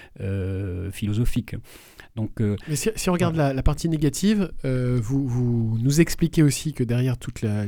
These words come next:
Speaker 2: enfin, l'idéologie, je sais pas si c'est comme ça qu'on peut la qualifier, euh, transhumaniste, euh, il y a ce distinguo, euh, net. Alors, est-ce que vous pouvez expliquer un peu la philosophie qui
Speaker 1: Oui.
Speaker 2: sous-tend, euh
Speaker 1: <clears throat> Alors, c'est, c'est, alors là, c'est une, ce distinguo, euh, très net, euh, est poussé à son extrême, c'est-à-dire que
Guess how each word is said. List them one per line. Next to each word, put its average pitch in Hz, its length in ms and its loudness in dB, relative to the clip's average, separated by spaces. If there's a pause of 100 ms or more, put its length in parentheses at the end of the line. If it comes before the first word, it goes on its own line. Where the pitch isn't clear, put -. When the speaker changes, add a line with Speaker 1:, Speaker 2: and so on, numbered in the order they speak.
(120)
Speaker 2:
enfin, - 180 -6
l'idéologie, 120 540 4
je - 80 -4
sais - 80 -6
pas 123 80 -4
si - 80 -6
c'est 113 60 -4
comme 113 100 -2
ça 123 100 -2
qu'on 110 120 -6
peut 117 80 0
la 113 80 0
qualifier, 117 640 0
euh, 101 160 -2
transhumaniste, 135 800 2 (500)
euh, 127 80 -4
il 123 80 2
y 127 100 4
a 180 240 6 (100)
ce - 140 -2
distinguo, 131 840 2
euh, 113 180 -2
net. 151 380 2
Alors, 117 140 -2
est-ce 117 120 -6
que - 60 -4
vous 120 60 0
pouvez 131 160 0
expliquer 127 320 -4
un 127 40 0
peu 117 140 -2
la 104 80 -4
philosophie 127 420 -2
qui 143 80 0
Speaker 1:
Oui. 160 80 6
Speaker 2:
sous-tend, 139 420 2
euh 113 100 -4 (120)
Speaker 1:
<clears throat> - 140 0
Alors, 131 260 4
c'est, 127 220 0
c'est, - 300 2
alors 120 240 0
là, 156 60 8
c'est - 240 0
une, 120 200 6 (320)
ce - 120 4
distinguo, 151 720 6
euh, 104 120 2
très - 240 4
net, 170 340 4
euh, 113 720 2
est 127 80 2
poussé 160 480 8
à 131 60 8
son 127 220 4
extrême, 151 500 6
c'est-à-dire 120 580 2
que 113 280 2